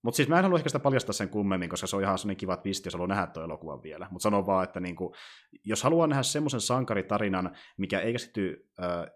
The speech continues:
yhtä paljon niihin efekte-, efekteihin ja siihen actioniin kuin vaikkapa nykyään supersankarielokuvat, ja pyrkii enemmän näyttämään sitä dilemmaa, että mitä se edes niinku voi merkitä ja kuinka iso taakka se voi olla saada tuonne tieto sulle ihan yhtäkkiä,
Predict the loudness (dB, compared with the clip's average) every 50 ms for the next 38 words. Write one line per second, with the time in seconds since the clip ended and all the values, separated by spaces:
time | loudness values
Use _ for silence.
0 | _ -6 -2 -2 -2 0 2 2 2 2 2 0 0 -2 -2 -4 -2 0 0 -2
1 | -2 -2 -4 -4 -4 -4 -6 -4 0 0 0 0 0 0 0 0 0 -2 -2 -2
2 | -4 -4 -4 -4 -4 -6 -6 -6 -6 -4 -4 -4 -4 -4 -4 -4 -4 -6 -6 -4
3 | -4 -4 -2 -2 -2 -2 -2 -4 -4 -6 -6 -6 -6 -6 -6 -6 -4 -4 -4 -4
4 | -2 -2 -4 -4 -4 -8 -16 -16 -12 -8 -6 -4 -4 -2 -2 -2 0 0 0 0
5 | 0 0 0 -2 -2 -4 -4 -4 -4 -2 -2 0 2 0 0 0 -2 -2 -4 -4
6 | -6 -6 -8 -8 -6 -6 -6 -6 -10 _ _ _ -14 -8 -4 -4 -2 -2 -2 -2
7 | -2 -2 -4 -4 -4 -2 -2 0 0 0 -2 -4 -6 -6 -6 -4 -4 -4 -4 -4
8 | -4 -4 -2 -2 -2 -2 -4 -6 -6 -2 0 0 0 0 -2 -6 -6 -4 -2 -2
9 | 0 0 0 -2 -2 -4 -6 -10 -6 -2 0 2 2 2 0 -2 -4 -4 -2 0
10 | 0 0 0 -2 -4 -6 -6 -4 -4 -2 -2 -4 -4 -6 -8 -12 -10 -10 -10 -10